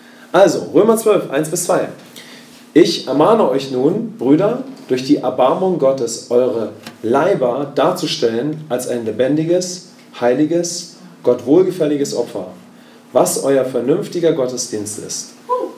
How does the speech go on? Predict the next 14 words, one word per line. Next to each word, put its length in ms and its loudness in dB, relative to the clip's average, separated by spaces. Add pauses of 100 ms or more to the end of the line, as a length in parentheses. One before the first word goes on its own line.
(100)
Und 100 -6
seid 280 2
nicht 200 -10
gleichförmig 640 0
dieser 320 -6
Welt, 340 0 (640)
sondern 420 0
werdet 280 0
verwandelt 720 -2 (180)
durch 200 -4
die 100 -4
Erneuerung 540 0
des 180 -4
Sinnes, 480 -6